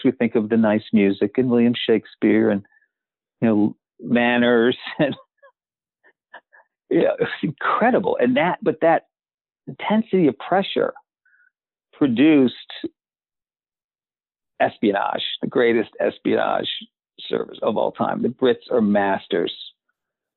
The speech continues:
of spying. And spies have to be great actors. You're on stage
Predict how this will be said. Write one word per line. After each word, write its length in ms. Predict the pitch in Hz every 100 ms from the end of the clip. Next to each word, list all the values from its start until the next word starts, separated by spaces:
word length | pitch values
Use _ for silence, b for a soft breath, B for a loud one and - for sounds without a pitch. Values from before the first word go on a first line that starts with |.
| -
of 80 | - -
spying. 400 | - - - - - _ _ _ _ _ _ _ _ _ _ _
And 400 | 104 104 104 104 - - _ _ _ _ _ _ -
spies 540 | - 113 107 95 107 110 - - _
have 260 | - 101 -
to 80 | 98
be 160 | 101
great 420 | - 90 82 76 - 104
actors. 460 | 110 120 - 62 - - - _
You're 180 | 98 -
on 140 | 101 101
stage 340 | - 95 87